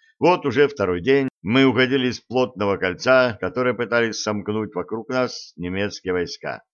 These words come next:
То есть, на самом деле, острой необходимости в подобном уходе не было.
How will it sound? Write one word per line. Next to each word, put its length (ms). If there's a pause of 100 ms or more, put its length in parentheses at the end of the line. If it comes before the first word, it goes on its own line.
(560)
То 140
есть, 380 (340)
на 100
самом 380
деле, 360 (640)
острой 440
необходимости 880
в 100
подобном 500
уходе 400
не 280
было. 300